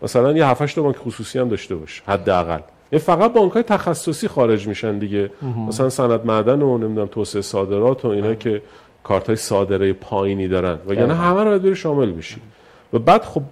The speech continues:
Speaker 1: یه مقداری هم بیزنس موازی هست دیگه. یعنی همون بانک هم که یه بومی داره،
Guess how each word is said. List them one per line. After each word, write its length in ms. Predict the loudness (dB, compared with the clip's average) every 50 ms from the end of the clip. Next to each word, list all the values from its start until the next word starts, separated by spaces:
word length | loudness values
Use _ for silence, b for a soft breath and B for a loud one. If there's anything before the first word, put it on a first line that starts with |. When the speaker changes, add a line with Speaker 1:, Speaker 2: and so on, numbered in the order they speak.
| -12 -4 0
Speaker 1:
یه 120 | 2 2
مقداری 340 | 2 2 2 2 2 2 4
هم 120 | 2 2
بیزنس 380 | 0 -2 0 0 -2 -2 -2 -2
موازی 380 | 0 4 4 4 4 4 2 -2
هست 240 | -2 -2 -2 -4
دیگه. 160 | -6 -4 -2 0
یعنی 180 | 0 2 2
همون 220 | 0 -2 -2 0 2
بانک 260 | 2 2 2 2 -2
هم 120 | -4 -4
که 120 | -4 -2 0
یه 120 | 0 0
بومی 380 | 0 0 -2 0 0 0 2 2
داره، 680 | 4 4 4 4 4 4 4 4 4 4 2 0